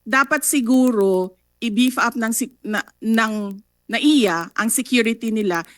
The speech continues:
dahil may tao doon sa boarding lounge na hindi pasahero at hindi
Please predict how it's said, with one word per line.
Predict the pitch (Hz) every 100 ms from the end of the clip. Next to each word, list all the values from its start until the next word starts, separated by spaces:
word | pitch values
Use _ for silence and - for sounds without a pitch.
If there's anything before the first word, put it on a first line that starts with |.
| _
dahil | 233 285 269 269 254
may | 247
tao | 262 262 285 302
doon | 285 240 220 226
sa | 226
boarding | 226 220 214 220 220
lounge | 175 165 170 - - 240
na |
hindi | 269 311 311 285
pasahero | 285 233 233 220 208 196 170 165
at | - -
hindi | 285 302 262 277